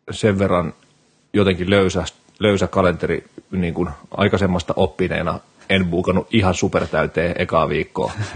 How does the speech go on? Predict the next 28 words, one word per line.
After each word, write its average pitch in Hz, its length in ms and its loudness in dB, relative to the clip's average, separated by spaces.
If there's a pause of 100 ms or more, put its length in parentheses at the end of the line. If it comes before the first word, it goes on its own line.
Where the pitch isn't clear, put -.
(140)
<laughs> - 400 -8
vaan 87 180 4
jätin 87 200 0
siihen 82 220 -2
vähän 90 180 0
löysää, 87 360 2
että 87 100 -6
pystyy 85 340 -4
tekemään 90 300 0
jotain, 82 360 -2
jotain 87 300 -2
muita 90 260 2
juttuja, 87 220 -2
valmistelevia 90 500 0
juttuja, 82 280 -4
jos - 80 -6
tarvii. 80 480 0
No 95 80 0
nyt 98 180 2
se 92 80 -2
meni 87 200 0
sitten 85 360 -6 (280)
niin 85 220 -2
kuin 80 140 -4 (340)
nukkuessa 87 540 0
päiväunia 80 500 0
ja - 80 -4 (140)
pitkiä 80 380 -2